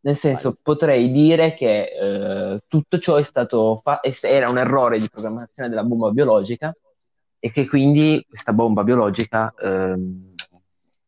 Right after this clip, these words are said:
Speaker 1: per un errore non uccidesse quelli non affetti, cioè, col va-, fatti col vaccino. Cioè, hai capito? Mi segui?
Speaker 2: Sì, secondo me avrebbe avuto senso se l'avessero messa così come dicevi tu, avrebbe già avuto più senso.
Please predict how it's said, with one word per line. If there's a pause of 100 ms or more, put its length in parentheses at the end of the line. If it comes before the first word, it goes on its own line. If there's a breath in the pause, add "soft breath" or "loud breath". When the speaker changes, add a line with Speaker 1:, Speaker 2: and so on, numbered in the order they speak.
(1200)
Speaker 1:
per
un
errore
non
uccidesse
quelli
non
affetti,
cioè, (260)
col
va-, (260)
fatti
col
vaccino. (1000)
Cioè,
hai
capito?
Mi
segui? (280)
Speaker 2:
Sì,
secondo
me
avrebbe
avuto
senso
se
l'avessero
messa
così
come
dicevi
tu, (160)
avrebbe
già
avuto
più
senso.